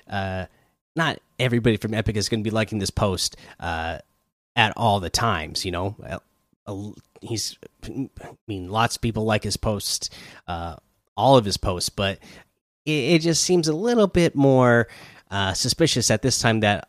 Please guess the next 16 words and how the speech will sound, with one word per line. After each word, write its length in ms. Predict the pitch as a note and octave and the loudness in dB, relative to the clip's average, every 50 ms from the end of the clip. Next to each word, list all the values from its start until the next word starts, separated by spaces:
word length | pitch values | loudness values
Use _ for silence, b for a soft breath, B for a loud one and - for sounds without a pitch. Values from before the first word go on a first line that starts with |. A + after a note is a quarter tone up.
| _ _ _ | _ _ _
you 80 | - | 0
know, 80 | D3 B2 | 2 2
everybody 340 | A#2+ A#2+ B2+ A#2+ A#2 A#2+ A2+ | 2 2 2 2 2 2 2
from 200 | - - A#2+ A2+ | 2 0 -2 -2
Epic 240 | - A#2 A2 A#2 - | -4 -4 -6 -4 -4
is 140 | G#2+ - - | -2 -2 0
liking 320 | A#2 A2+ A2 - A#2+ A2+ | 0 0 2 2 0 0
this 120 | A2 G#2 - | 0 0 0
one, 140 | A#2 A2+ | 0 0
especially 480 | G#2+ - - C#3+ - - B2+ A#2+ A#2 A2 | 0 2 0 0 2 4 4 2 2 2
Donald 380 | G2 A2+ A2 A#2 A2 G#2 G2+ G#2 | 2 4 4 4 4 4 2 2
Mustard 460 | A2+ A#2 A#2 A2+ - - A#2 A2+ G#2+ | 4 4 4 4 2 2 2 2 2
and 120 | G2+ F#2+ - | 2 0 0
his 200 | - G2 E2+ F2 | -2 -4 -4 -4
wife 420 | F2 F#2 G#2+ G#2+ A2 A2+ A2+ - | -4 -2 0 2 2 2 0 -2
also. 600 | - A2 A2 G#2+ - - - A2 G#2+ A2 A2 G#2 | -4 -2 -2 -2 0 0 2 4 4 4 4 2